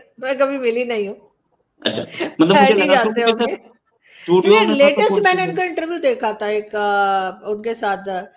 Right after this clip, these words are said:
Speaker 1: जो आपके, अ, हाई commissioner रह चुके doctor बासित के साथ, तो ये chair पे बैठे
Speaker 2: अच्छा।
Speaker 1: थे मेरा ख्याल है।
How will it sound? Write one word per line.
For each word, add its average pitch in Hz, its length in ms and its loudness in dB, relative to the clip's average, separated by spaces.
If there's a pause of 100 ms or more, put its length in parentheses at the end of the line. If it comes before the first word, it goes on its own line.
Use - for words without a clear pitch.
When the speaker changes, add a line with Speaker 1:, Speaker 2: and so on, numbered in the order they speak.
(260)
Speaker 1:
जो 240 80 0
आपके, 220 280 -2
अ, 233 80 2
हाई 214 420 -2
commissioner 240 480 -8
रह 220 140 -2
चुके 214 400 -8 (300)
doctor 196 260 -6
बासित 196 420 -6
के 220 140 -6
साथ, 208 220 -6
तो 220 180 -10
ये 214 120 -6
chair 214 260 -10
पे 277 140 -14
बैठे - 220 -2
Speaker 2:
अच्छा। - 240 -8
Speaker 1:
थे 240 40 -20
मेरा 170 160 -16
ख्याल 170 380 -18
है। 208 240 -20